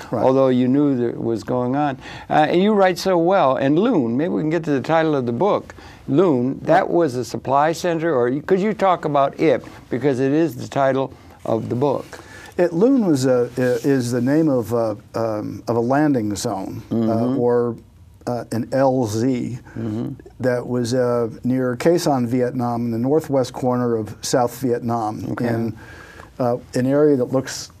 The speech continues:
Speaker 1: um, a lot like, like New Hampshire or New England.
Speaker 2: Okay.
Speaker 1: Um, it's hilly
Speaker 2: Uh,
Speaker 1: and,
Speaker 2: uh-huh.
Speaker 1: uh, very lovely, beautiful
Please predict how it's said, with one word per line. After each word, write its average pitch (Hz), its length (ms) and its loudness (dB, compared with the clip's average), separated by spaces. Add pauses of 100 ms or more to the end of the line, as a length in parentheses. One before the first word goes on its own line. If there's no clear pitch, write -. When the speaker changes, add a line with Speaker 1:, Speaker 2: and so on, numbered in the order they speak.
Speaker 1:
um, 107 520 -4 (320)
a 127 40 -2
lot 127 260 -2
like, 113 260 -2 (560)
like 101 220 -6
New 120 220 -2
Hampshire 123 520 0
or 104 40 -2
New 113 180 -4
England. 113 400 -4
Speaker 2:
Okay. 120 300 -6
Speaker 1:
Um, 107 480 -4
it's 110 300 -4
hilly 123 340 2
Speaker 2:
Uh, 120 240 0
Speaker 1:
and, 104 160 -6
Speaker 2:
uh-huh. 120 180 -8 (400)
Speaker 1:
uh, 113 260 -4
very 120 540 0 (320)
lovely, 110 520 -2
beautiful 110 600 -2